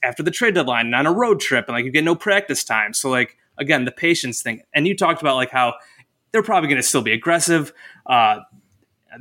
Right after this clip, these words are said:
make more moves in the offseason. I guess w-, w-, looking ahead to, like, the offseason, even if we're just not even thinking about this year, like, what do you think would be the ideal, like, way to build this roster, like, around, uh, around Zach and Vooch and then Patrick Williams? Like, w-,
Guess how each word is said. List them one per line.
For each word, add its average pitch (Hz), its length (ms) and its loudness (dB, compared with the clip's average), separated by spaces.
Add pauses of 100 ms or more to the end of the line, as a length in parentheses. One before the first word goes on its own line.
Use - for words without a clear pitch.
make 151 260 2
more 131 180 2
moves 139 280 0
in 143 40 2
the 135 80 4
offseason. 143 460 0
I 170 60 0
guess 208 140 2
w-, 180 280 -2
w-, 190 220 0
looking 226 300 2
ahead 180 240 -2
to, 151 100 -2
like, 127 180 0
the 113 80 -6
offseason, 113 500 -2
even 196 160 4
if 165 80 2
we're 160 140 0
just 139 220 0
not 175 120 2
even 139 200 0 (100)
thinking 143 220 0
about 120 160 0
this - 180 -2
year, 127 140 4
like, 117 160 -2 (560)
what 202 240 0
do 247 80 2
you 240 100 4
think 196 240 2
would 156 140 0
be 170 120 2
the 143 160 4
ideal, 135 640 2
like, 120 180 -4
way 135 300 2
to 131 80 0
build 131 380 0
this 131 180 -6
roster, 120 380 2
like, 120 140 0
around, 127 600 2 (640)
uh, 113 220 2
around 160 400 2 (240)
Zach 123 320 0
and 123 100 -8
Vooch 131 200 0
and 139 100 0
then 127 100 0
Patrick 127 320 -4
Williams? 117 380 -2
Like, 113 180 0
w-, 123 180 -16